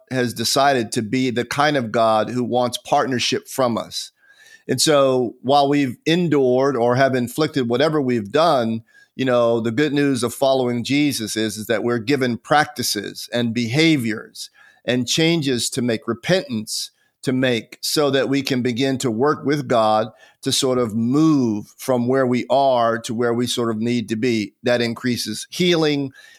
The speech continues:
That increases the, uh, affirmation of the dignity of people. I mean, think about it. I mean, uh, we're talking about mom and we're talking about dad here. We're talking about sibling stuff here.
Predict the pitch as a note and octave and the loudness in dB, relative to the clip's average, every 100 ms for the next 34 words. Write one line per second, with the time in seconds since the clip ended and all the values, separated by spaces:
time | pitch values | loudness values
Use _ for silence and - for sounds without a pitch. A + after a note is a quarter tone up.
0 | _ A#2+ A#2+ A#2 A2+ C3+ B2+ - A2+ A2 | _ -2 0 0 -2 -2 -2 -2 -2 -2
1 | A2 A2+ G#2+ G2 G2+ G#2+ A#2+ A#2+ A#2 A#2+ | -4 -2 0 0 -2 0 -2 0 -2 0
2 | B2 A#2 G#2 G#2 C3 B2+ B2+ B2+ A#2+ - | -2 -4 -4 -2 -2 0 0 0 0 -2
3 | B2+ B2 B2 C#3 C#3 C#3 C4 A3 B2+ A2 | -4 -2 0 0 0 -2 0 2 2 2
4 | G#2+ _ _ _ _ _ - - C3+ C#3+ | -2 _ _ _ _ _ -20 -2 2 4
5 | C3+ A#2 - - - - B2+ B2+ B2+ B2 | 2 -2 -10 -20 -20 -4 2 4 4 2
6 | D3 D3+ D3 C#3+ A#2+ A#2 B2 C3+ C3+ A2 | 0 2 2 4 2 2 2 4 4 2
7 | F#2 - - _ A2+ A#2+ A#2+ C#3 B2+ A#2+ | 0 -6 -20 _ -4 -2 0 0 0 0
8 | G#2+ G2+ B2+ B2 B2 A2+ G#2+ G#2 A2 C3+ | 0 0 0 2 2 0 -2 -4 -2 -2
9 | B2+ A#2+ A2 - - D3+ B2+ A#2 G#2+ - | -2 -2 -2 -2 -2 -2 -2 -2 -4 -6
10 | - G#2+ - G2+ G2+ | -6 -8 -8 -10 -12